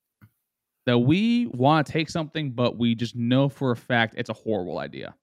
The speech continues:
So, folks, we haven't done this in a long time 'cause there haven't been that many games where we were wary of. We're going back to buyer beware. Now, you're on YouTube. If you look at the screen,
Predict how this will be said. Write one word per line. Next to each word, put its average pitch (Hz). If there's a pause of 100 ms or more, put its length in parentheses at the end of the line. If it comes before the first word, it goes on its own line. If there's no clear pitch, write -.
(120)
So, 127
folks, 135
we 135
haven't 165
done 151
this 143
in 135
a 120
long 123
time 117
'cause 123
there 117
haven't 120
been 120
that 120
many 117
games 113
where 110
we 110 (440)
were 117
wary 123
of. 107 (560)
We're 147
going 143
back 139
to 131
buyer 120
beware. 110 (460)
Now, 123
you're 135
on 156
YouTube. 120 (340)
If 110
you 117
look 127
at 160
the 160
screen, 123